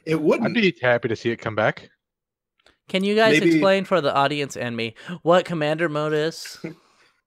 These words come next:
Speaker 2: Uh, so commander mode is kind of like, instead of playing, uh, you know, as a soldier, it's a first-person mode. You kind of play as though you're commander looking at, like, a battle screen or, like, a mini-map.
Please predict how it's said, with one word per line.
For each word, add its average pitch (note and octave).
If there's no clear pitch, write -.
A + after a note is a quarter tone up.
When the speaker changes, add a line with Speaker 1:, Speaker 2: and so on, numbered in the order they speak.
Speaker 2:
Uh, C#3
so E3
commander G3+
mode E3
is C#3
kind D3+
of C#3
like, C3+
instead C#3
of C#3
playing, C3+
uh, B2
you B2+
know, A#2
as A2+
a B2+
soldier, B2+
it's A#2+
a A#2
first-person C3
mode. A2+
You C3
kind D#3
of D3
play C3+
as B2+
though C#3
you're B2
commander B2+
looking G#2+
at, G#2
like, G#2
a G2+
battle A#2
screen G2
or, G2
like, G2+
a G2+
mini-map. G#2+